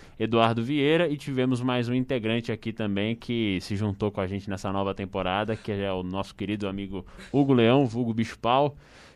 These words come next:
E a gente vai tá voltando, inclusive, acredito que até semana que vem a gente dê uma pausa pra remanejar, fazer algumas, alguns planejamentos, e até semana que vem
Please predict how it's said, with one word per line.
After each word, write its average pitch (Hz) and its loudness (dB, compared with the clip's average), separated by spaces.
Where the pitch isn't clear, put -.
E 120 2
a 110 6
gente 117 0
vai 123 6
tá 127 4
voltando, 127 2
inclusive, 123 0
acredito 147 -2
que 175 0
até 175 2
semana 151 2
que 135 0
vem 131 2
a 156 0
gente 127 -4
dê 120 2
uma 117 4
pausa 135 6
pra 104 0
remanejar, 113 0
fazer 107 -4
algumas, 104 -2
alguns 107 0
planejamentos, 113 -2
e 131 0
até 101 -2
semana 120 -2
que 117 -4
vem 101 -2